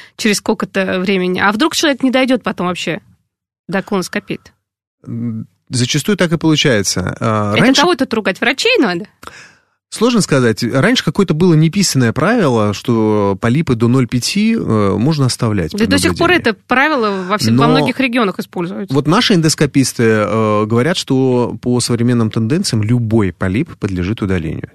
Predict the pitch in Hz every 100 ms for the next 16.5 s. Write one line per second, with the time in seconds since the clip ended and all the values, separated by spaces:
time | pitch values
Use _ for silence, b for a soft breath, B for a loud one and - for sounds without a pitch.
0 | _ 113 117 165 135 B B B - 113
1 | 110 110 - - 208 - 139 170 165 127
2 | - 131 247 147 127 156 139 135 135 139
3 | 123 117 120 147 110 85 90 _ - 101
4 | - - 180 226 160 101 113 113 120 113
5 | - 113 165 160 120 113 113 120 107 92
6 | 98 92 98 110 117 185 - - 123 113
7 | 95 90 80 _ _ _ 196 196 208 B
8 | - 175 190 170 160 240 - 160 143 147
9 | 220 175 143 143 147 143 123 - _ -
10 | 143 151 113 - 101 104 101 95 - -
11 | 107 104 - 151 262 160 - 101 98 -
12 | 101 107 - 98 - 107 101 - 107 98
13 | 92 - 110 123 233 208 165 151 117 107
14 | 104 110 104 110 104 107 - 190 202 185
15 | 156 135 127 120 135 123 123 113 117 117
16 | 107 98 113 113 107